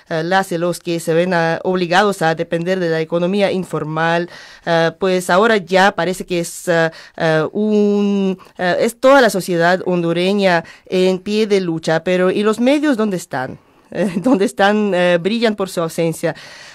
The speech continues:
Ah, pues, ah, aquí tenemos en la línea, y le agradecemos muchísimo por haber, eh, regresado a estas ondas sonoras de K P F K. Tenemos a Milton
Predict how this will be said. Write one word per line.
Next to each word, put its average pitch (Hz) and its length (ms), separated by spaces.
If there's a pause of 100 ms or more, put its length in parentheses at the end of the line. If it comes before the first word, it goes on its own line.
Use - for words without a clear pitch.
Ah, 165 260 (100)
pues, 180 480
ah, 170 260
aquí 175 240
tenemos 226 680
en 202 340
la 160 140
línea, 226 500 (240)
y 190 220
le 180 80
agradecemos 180 460
muchísimo 190 680
por 175 280
haber, 175 360
eh, 175 80
regresado 170 720
a 160 80
estas 165 340
ondas 180 320
sonoras 165 540
de 170 300 (260)
K 165 180
P 165 120
F 156 160
K. 180 180
Tenemos 170 500
a 165 160
Milton 170 500